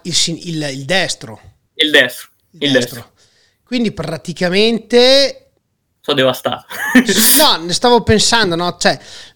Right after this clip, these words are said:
Speaker 1: eh, ti si è, mm, s-, si è, è esploso, eh.
Speaker 2: Sì.
Speaker 1: Ma e da là quindi hai abbandonato la bici, no? Anzi.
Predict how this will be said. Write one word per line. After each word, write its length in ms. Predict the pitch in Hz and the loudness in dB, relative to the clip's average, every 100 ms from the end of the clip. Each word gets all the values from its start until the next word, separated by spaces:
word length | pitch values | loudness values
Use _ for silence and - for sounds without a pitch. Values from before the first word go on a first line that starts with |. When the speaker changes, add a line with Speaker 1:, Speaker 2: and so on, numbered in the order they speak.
| _ | _
Speaker 1:
eh, 600 | 117 - 170 170 160 - | -14 -10 -8 -6 -6 -6
ti 100 | 185 | -2
si 180 | - 220 | 0 0
è, 140 | 196 - | -2 -6
mm, 580 | 175 170 170 165 165 160 | -6 -4 -4 -4 -4 -4
s-, 220 | 147 - | -4 -4
si 240 | 151 - | -2 0
è, 180 | 190 - | 0 -2
è 340 | - 185 - 202 | -4 -6 -2 0
esploso, 840 | 180 - 196 143 110 107 117 120 | 0 -2 -6 -6 -8 -12 -10 -8
eh. 500 | 143 143 139 135 127 | -6 -6 -6 -8 -6
Speaker 2:
Sì. 300 | - 151 123 - _ _ _ _ _ | 0 0 0 -8 _ _ _ _ _
Speaker 1:
Ma 160 | 196 | -2
e 100 | 190 190 | 0 2
da 80 | 202 | 4
là 180 | 233 214 | 2 2
quindi 480 | 190 170 165 165 - | -2 0 0 0 -2
hai 80 | 156 | -8
abbandonato 500 | 143 147 147 143 147 | -6 -6 -6 -6 -6
la 80 | |
bici, 300 | 147 156 - | -4 -4 -4
no? 200 | 120 127 - | -8 -12 -14
Anzi. 460 | 113 113 - 98 | -16 -16 -18 -20